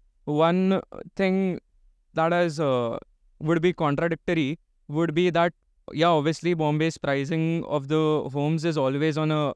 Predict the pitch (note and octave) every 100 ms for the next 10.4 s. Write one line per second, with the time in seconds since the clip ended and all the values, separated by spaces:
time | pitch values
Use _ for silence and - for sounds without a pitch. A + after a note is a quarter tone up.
0 | - C#3+ - D#3+ D3 D3 D3 - - -
1 | C#3+ A2 _ _ _ _ C#3 D3+ D#3 -
2 | - C#3+ C3 - C#3 C3 C3 F3 E3 E3
3 | D3 C#3+ D3+ - _ _ - - D#3 C#3+
4 | C3+ C3+ - E3 E3 D#3+ C#3+ D3 - -
5 | - C#3 C3 B2+ C3 C#3 D3+ D#3 D3+ D#3+
6 | D3+ - F3+ E3 D3+ E3 D#3 C#3 D3+ D#3
7 | - D3+ D3+ D3 C#3+ C#3+ B2+ C#3 B2+ -
8 | _ _ _ C3 D#3 E3 D3+ E3+ D#3+ D3+
9 | D#3 - C#3+ D3 D3+ D3+ D3+ C#3 C#3 D3
10 | C3 A#2+ C3 B2